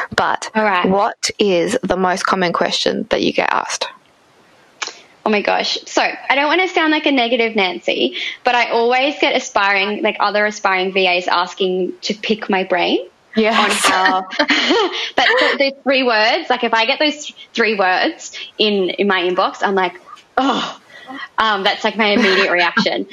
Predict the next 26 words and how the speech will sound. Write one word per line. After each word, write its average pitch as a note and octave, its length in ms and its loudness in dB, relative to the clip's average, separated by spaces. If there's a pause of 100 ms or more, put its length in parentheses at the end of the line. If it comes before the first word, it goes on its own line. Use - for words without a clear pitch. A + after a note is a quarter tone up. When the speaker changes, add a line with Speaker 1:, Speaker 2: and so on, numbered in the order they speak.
(280)
Speaker 2:
Um, G#3+ 300 0
but A3+ 200 0
they A#3 60 4
ask, A3+ 520 0
like, A#3 120 2
Speaker 1:
Yeah. C4 180 2
Speaker 2:
how G3+ 80 2
I G3 120 2
get G3 220 -2
started F#3+ 920 2
and F#3+ 160 0
how G3+ 180 2
to F#3+ 120 0
become F#3+ 520 -2 (260)
successful C#4 600 -2
fast. C4+ 840 -2 (180)
And B3+ 120 0
I'm B3+ 80 0
like, B3 240 -2 (260)
"No, C#4+ 300 2
you've D4+ 320 0
got C4+ 120 0
it D4+ 60 2
all D4 160 0
backwards." C4 720 -4 (320)
Um, G#3 500 0